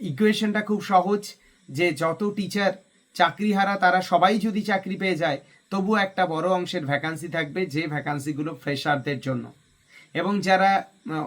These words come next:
অন্যান্য, মানে, অ-, অন্য বছরে চাকরি পেয়েছে দু হাজার ষোলোর আগে, তারা কিন্তু এই পরীক্ষায় আসার, আ, যে সাহস সেটা দেখাবে না। কারণ এটা দে-, যেহেতু একটা সুপ্রিম কোর্টের নিয়ন্ত্রণাধীন একটি বিষয়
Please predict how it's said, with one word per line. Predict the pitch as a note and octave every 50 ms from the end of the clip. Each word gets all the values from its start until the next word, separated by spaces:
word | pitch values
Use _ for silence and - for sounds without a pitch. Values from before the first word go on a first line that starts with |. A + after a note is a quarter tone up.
| - -
অন্যান্য, | - F#3 G3+ G#3 G#3+ G#3+ G#3 G3 E3
মানে, | C#3+ C#3+ D#3 D#3+ D#3+ D3+ - _ _ _ _
অ-, | - - - D#3+ C4 - -
অন্য | A3 - - - G#3+ G3+ G#3+ G#3+ A3+
বছরে | A3 G3 G3+ F#3+ F#3 G3+ G#3 G3 F#3+
চাকরি | - G3 F3+ F3+ - F#3+ F#3
পেয়েছে | F#3 F#3 F3 - E3+ D#3+
দু | D3+ E3+
হাজার | F3 F#3 F3+ F#3 F#3 F3+
ষোলোর | F3+ - F#3 F3+ F3+ F#3+ F3+
আগে, | E3+ E3 D#3 D#3+ C#3+ B2+ - _ _ _ _ _ -
তারা | E3+ F3 F#3+ G3+
কিন্তু | G3 A3 G#3+ G#3 G3+ G#3+ G#3 - - -
এই | G3+ G3+ A3+ B3 B3
পরীক্ষায় | F#3 G#3+ G#3 G3+ G#3+ G#3 - - G#3 G#3 G#3
আসার, | G3 E3+ E3+ - - F#3+ F#3 F3+
আ, | - - _ _ _ - E3 D#3+ D#3+ -
যে | - D#3 D3+ F3 E3
সাহস | - - D#3 E3 F3+ F#3+ F#3+ -
সেটা | - F#3 F3 F3+ F3
দেখাবে | D3+ D#3 D3 D3+ F3 D#3+ D#3+ D3+
না। | C3+ A#2+ - _ _ _ _ - - _ _ -
কারণ | F3 F3+ F#3+ F#3+
এটা | F#3 F3+ F#3 G3+
দে-, | G3 F#3+ G3+ G3+ - - - D#3
যেহেতু | D#3+ F#3+ G3+ G3 G#3
একটা | G3+ F#3+ F#3+ - G3 G3 G3 F#3+
সুপ্রিম | F#3+ - F3+ - - F#3+ G#3+ G#3
কোর্টের | G#3 G3+ F#3 G3+ G3
নিয়ন্ত্রণাধীন | F#3+ F3+ F3 F3 F#3 F#3+ F#3 F3+ F3+ F#3 F#3 F3+ D#3+ F#3 F#3
একটি | F#3 F3+ - - F#3
বিষয় | F3 D#3+ D3+ C3 F3+ F#3 F3+ F3+